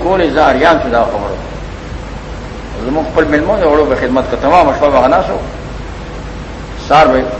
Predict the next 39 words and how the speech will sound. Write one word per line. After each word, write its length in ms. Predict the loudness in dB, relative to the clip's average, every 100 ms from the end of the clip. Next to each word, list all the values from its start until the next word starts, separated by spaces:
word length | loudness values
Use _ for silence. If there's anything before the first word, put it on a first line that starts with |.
| -4
مونځ 140 | -2 0
وکړو، 140 | 2
بیا 100 | 2
بوده 220 | 2 0 0
شو، 60 | 2
ماسپښین 600 | 0 0 -2 -4 -4 -8
وکړو. 200 | -8 -10 -10 -10 -10 -10 -10 -10 -10 -10 -2
بیا 120 | 2
ما 120 | 6 8
دې 100 | 8
هلکانو 320 | 6 6 4
ویل، 140 | 4
"دلته 280 | 0 0 0
څنګه 220 | 2 2 2 0
مزه 160 | 2
یې، 480 | 0 -2 -8 -10 -6
هم 140 | -4 -2
خدمت 200 | 0 -2 0
کې 60 | 0
خبرې 180 | 4 2
مه 100 | 2
کوئ." 260 | -2 -4 -4 -10 -12 -12 -4
بالکل 340 | 4 4 6 4
به 120 | 6
سره 220 | 4 4 2 -2 -6
ګمراه 240 | -2 -2 -2
کوو. 120 | -6 -8 -10 -12 -12 -12 -12 -8 -8 -6
داسې، 320 | -8 -8 -6
داسې 140 | -6 -4
خبرې 220 | -2 -2 -2
کولې. 200 | -4 -8 -10 -10 -12 -12 -12 -12 -12 -12 -12 -12 -12 -12 -12 -12 -12 -12 -10 -12 -10 -12 -10 -10 -12 -12 -12 -12 -10 -10 -10 -12 -12 -12 -12 -12 -12 -12 -12 -12 -12 -10 -10 -10 -12 -10 -10 -12 -10 -4
علامه 320 | 2 4 6 6
ابن 240 | 6 4
تیمیه 240 | 4 6 6
په 120 | 6
قاعده 320 | 6 6 6
جلای 260 | 6 4 4
کې 100 | 4
لیکي، 440 | 2 2 0 0